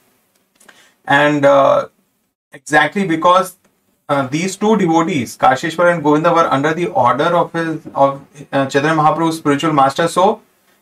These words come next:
Chaitanya Mahaprabhu also accepted them as his servants. So they were, both of them were engaged in serving Chaitanya Mahaprabhu. And,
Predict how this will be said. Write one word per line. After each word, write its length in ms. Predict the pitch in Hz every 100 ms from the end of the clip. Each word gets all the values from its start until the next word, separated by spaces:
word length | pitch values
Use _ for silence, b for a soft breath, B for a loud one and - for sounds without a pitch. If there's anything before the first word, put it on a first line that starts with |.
| -
Chaitanya 260 | 143 156
Mahaprabhu 580 | 160 156 156 170 190 -
also 480 | 139 139 139 196 -
accepted 580 | 143 139 - 147 170 165
them 240 | 147 165 165
as 380 | 135 131 131 - -
his 300 | 135 135 -
servants. 760 | - - - - 262 127 117
So 120 | -
they 120 | 269 135
were, 200 | 135 135
both 340 | 127 135 143
of 120 | 143
them 120 | 143
were 140 | 143 139
engaged 400 | 127 127 139 131
in 120 | 135
serving 500 | - 139 147 160 170 _ b b b b _ _ _ _ _ _ _ -
Chaitanya 300 | 143 147 156
Mahaprabhu. 640 | 147 151 151 147 165 175 - _ b
And, 360 | - 160 196 196